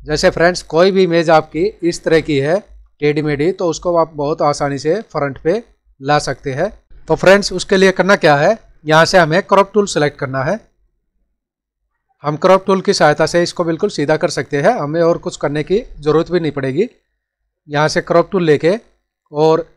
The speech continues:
सबसे पहले यहाँ आपका जो भी साइज होगा उसको हटा देना है, यहाँ क्लियर कर देना इसको। तो ये साइज हट चुका है।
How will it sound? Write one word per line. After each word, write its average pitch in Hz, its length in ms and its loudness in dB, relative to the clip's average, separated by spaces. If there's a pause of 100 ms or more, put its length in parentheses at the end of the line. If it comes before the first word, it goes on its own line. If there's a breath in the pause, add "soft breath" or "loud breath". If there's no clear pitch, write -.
(100)
सबसे 160 300 -2
पहले 170 240 2
यहाँ 165 280 0
आपका 170 280 0
जो 170 160 0
भी 190 80 -4
साइज 147 260 0
होगा 139 240 0 (120)
उसको 180 220 -4
हटा 143 240 0
देना 139 260 -2
है, 151 180 -6 (360)
यहाँ 139 200 -4
क्लियर 165 380 -2
कर 170 180 -2
देना 131 200 -6
इसको। 175 300 -12 (1200)
तो 151 40 -6
ये 160 160 -2
साइज 160 260 0
हट 151 200 -4
चुका 143 300 -4
है। 165 180 -4